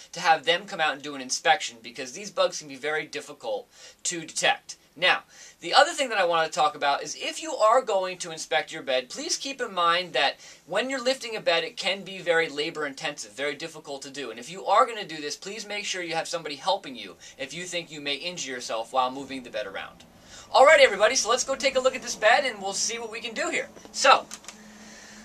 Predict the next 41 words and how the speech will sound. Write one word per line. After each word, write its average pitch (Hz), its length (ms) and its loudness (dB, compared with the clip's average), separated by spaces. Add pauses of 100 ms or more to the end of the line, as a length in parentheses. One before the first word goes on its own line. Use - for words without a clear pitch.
the 190 80 -2
first - 300 4
thing 403 160 0
that 320 80 -2
you 269 140 -2
wanna 254 240 4
do 262 200 0
when 220 140 -2
you're 185 120 -4
inspecting 208 540 0
a 180 40 -6
bed 202 260 8
is 156 120 -2
take 285 220 0
a 285 60 0
look 254 240 0
at - 80 -10
the 165 100 -4
visible 226 600 -2
areas 175 420 6
of 147 80 -6
the 143 80 -6
bed. 110 300 2
If 170 160 -2
there 208 160 2
are 269 240 8
bed 240 240 0
bugs 202 260 -4
in 220 280 -8
your 220 180 0
bed, 156 340 6
you 196 140 -10
may 220 200 2
be 302 140 -2
able 277 140 2
to 202 80 -4
detect - 400 2
them 127 260 0
without 185 320 6
moving 214 480 -6
anything. - 400 -10